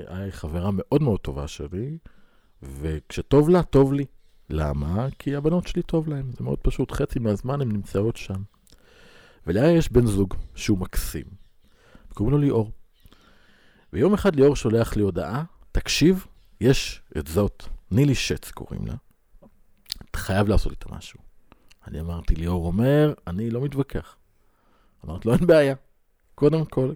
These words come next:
כי אם לליאור טוב, לאיה טוב, לבנות שלי טוב." זה מעגל מאוד פשוט. ואז אמרתי, "טוב, בוא נראה את מי, מי,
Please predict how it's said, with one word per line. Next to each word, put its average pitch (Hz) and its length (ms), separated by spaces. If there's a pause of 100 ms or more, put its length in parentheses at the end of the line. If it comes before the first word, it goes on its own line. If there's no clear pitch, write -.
כי - 160
אם 80 120
לליאור 80 440
טוב, 107 320 (260)
לאיה 87 380
טוב, 92 380
לבנות 151 380
שלי 151 180
טוב." 123 360
זה 98 240
מעגל 98 380
מאוד 123 280
פשוט. - 460 (1120)
ואז 160 220
אמרתי, 165 300
"טוב, - 260
בוא 117 100
נראה 135 240
את 139 100
מי, 135 160
מי, 151 440